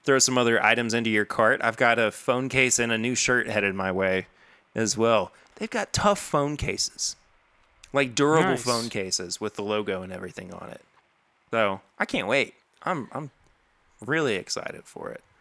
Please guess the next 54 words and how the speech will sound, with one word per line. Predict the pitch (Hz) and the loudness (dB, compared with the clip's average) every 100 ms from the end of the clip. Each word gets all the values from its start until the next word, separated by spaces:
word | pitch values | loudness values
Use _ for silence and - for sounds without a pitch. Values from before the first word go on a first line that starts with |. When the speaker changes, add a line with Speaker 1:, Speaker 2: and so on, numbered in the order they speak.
| _ _ _ | _ _ _
Speaker 1:
You | 180 | -2
can | 220 | 0
send | - 196 | 2 4
us | 185 151 - | 4 2 4
any, | 202 190 170 139 | 4 4 2 2
uh, | 139 135 | 4 4
questions | 196 202 165 | 2 0 0
or | 143 | -2
comments | - 139 135 - | 0 0 0 -4
to | - 113 | -6 0
this | 131 | 0
is | 127 | 2
my | |
bourbon | 110 110 | 2 0
shop | - 139 - 113 | 0 -4 -2 -6
at | 104 | -4
gmail | - 110 101 95 | -2 -2 -4 -4
dot | 95 - | -6 -4
com. | 104 | -6
We'll | 208 | -6
be | 160 | -2
happy | 120 120 | -2 0
to | 127 | 0
read | 123 123 127 | 2 0 2
any | 147 151 | 2 4
of | 139 | 4
those | 135 135 - | 4 2 2
out | 131 143 | 4 4
on | 139 139 | 4 0
the | 139 | 2
show. | 120 147 180 | 0 0 -2
You | 226 | -2
can | 170 151 | -2 0
also | 147 147 | 0 0
leave | 139 143 131 | 0 0 4
us | 135 131 - - - - - - | 4 4 -2 -8 -20 -20 -16 0
a | 143 143 143 | 4 6 4
voicemail | 117 120 190 294 120 110 180 170 | 2 0 2 2 0 -2 -4 -12
for | - 147 127 | -2 2 2
Barrel | 127 180 160 110 | 4 4 4 2
Rings. | 101 92 - | -2 -2 -2
That | 139 127 | 0 0
number | 127 123 110 | -2 -2 -2
is | 107 - | -4 0
eight | 185 - | 0 2
five | 135 113 | 2 2
nine, | 110 101 | 0 -6
four | - 147 139 | -2 -2 0
two | 117 | 0
eight, | 104 101 | 0 0
eight | 131 120 - | 0 0 2
two | 117 101 | -2 0
five | - 101 95 | 2 2 0
three. | - 104 117 190 | -4 -2 -2 -6